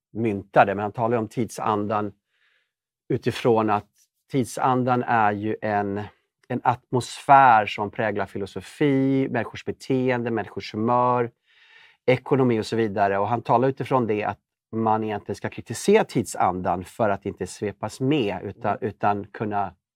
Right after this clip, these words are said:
Speaker 1: ja, stoppa felaktiga beteenden. Ehm, och vi har ju en tidsanda idag,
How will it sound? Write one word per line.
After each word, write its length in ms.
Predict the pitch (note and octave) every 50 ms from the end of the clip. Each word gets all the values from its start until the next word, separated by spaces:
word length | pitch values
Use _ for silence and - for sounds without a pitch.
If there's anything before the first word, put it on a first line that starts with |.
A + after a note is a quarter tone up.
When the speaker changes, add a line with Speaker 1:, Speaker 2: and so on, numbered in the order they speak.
| _ _ _ _ _ _ _ _ _ _ _ _
Speaker 1:
ja, 200 | - A#2 G2 G2+ - _ - - -
stoppa 420 | A2+ - - - B2 - - B2 A2+
felaktiga 400 | - A#2+ A2 G#2 G#2 - - G#2
beteenden. 560 | G2+ A2 - - D#3+ D#3+ D3+ C#3+ A#2 G#2+ G#2 - _ _ - - - - - - - - _ _ _
Ehm, 520 | F3 D3 C3+ B2+ A#2+ A#2 A#2 A#2 A#2+ C3+ - _ _ _ _ _ _ _ _ _ _ _ _ _ _ _ _ _ _ _ _ _ _ _ _ -
och 260 | D3 C3+ C3 B2+ - _ _ - - - _ - - - - - - - _ _ _ _
vi 260 | - C#3+ C3+ D3 D#3+
har 100 | E3+ F#3
ju 40 | E3+
en 60 | D#3 -
tidsanda 760 | - F#3 D#3 B2 - - - - C3+ B2+ B2+ B2 B2+ B2
idag, 440 | B2 B2+ B2+ A#2+ G2+ F#2 G2+ B2+ F3+